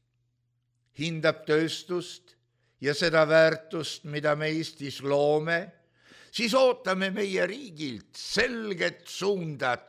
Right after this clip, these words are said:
tööstuspoliitikas. Ja mitte ainult.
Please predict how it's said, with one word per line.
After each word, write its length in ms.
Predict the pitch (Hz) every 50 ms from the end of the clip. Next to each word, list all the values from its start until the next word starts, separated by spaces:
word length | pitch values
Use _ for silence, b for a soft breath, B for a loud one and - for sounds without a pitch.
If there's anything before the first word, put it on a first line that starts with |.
| -
tööstuspoliitikas. 3250 | 165 190 214 214 208 208 202 190 185 - - - - - 170 180 190 185 175 135 - - - - _ - 135 165 170 170 160 151 147 139 151 175 175 165 156 - _ _ - 139 165 156 - - _ _ - - 180 175 147 104 80 67 - - - - _ _ _ _ _ _ _ _ _ _ _ _ _ _ _ _ _ _ _ _
Ja 120 | - 135 202
mitte 280 | 254 262 202 - - 277 254
ainult. 640 | 240 220 175 139 98 69 - - _ _ _ _